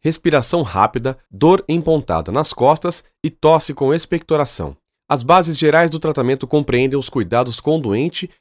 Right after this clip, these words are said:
e o combate ao agente etiológico, dentre os quais as bactérias são as mais comuns.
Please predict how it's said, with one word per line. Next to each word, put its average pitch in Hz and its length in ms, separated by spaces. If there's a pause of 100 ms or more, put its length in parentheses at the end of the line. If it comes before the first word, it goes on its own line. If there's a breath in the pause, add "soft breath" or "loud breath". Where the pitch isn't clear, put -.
e 139 60
o 160 40
combate 139 460
ao 147 100
agente 131 440
etiológico, 98 760 (220)
dentre 151 280
os 143 120
quais 139 300
as 120 80
bactérias 127 540
são 131 140
as 113 120
mais 131 260
comuns. 85 480